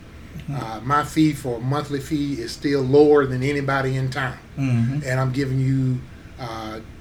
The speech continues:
Speaker 2: one-on-one training. You're actually getting one-on-one training, uh, at the, at H M Boxing Gym. Now, the seventy-five dollars as an athlete, you would, you would get the same training as everybody else, but your training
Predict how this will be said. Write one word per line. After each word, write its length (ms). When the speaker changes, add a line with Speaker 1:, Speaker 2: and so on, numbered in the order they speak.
Speaker 2:
one-on-one 600
training. 460
You're 200
actually 360
getting 420
one-on-one 720
training, 520
uh, 360
at 180
the, 80
at 160
H 240
M 180
Boxing 380
Gym. 220
Now, 200
the 120
seventy-five 580
dollars 320
as 180
an 100
athlete, 440
you 240
would, 300
you 200
would 160
get 280
the 60
same 460
training 420
as 180
everybody 520
else, 260
but 280
your 140
training 480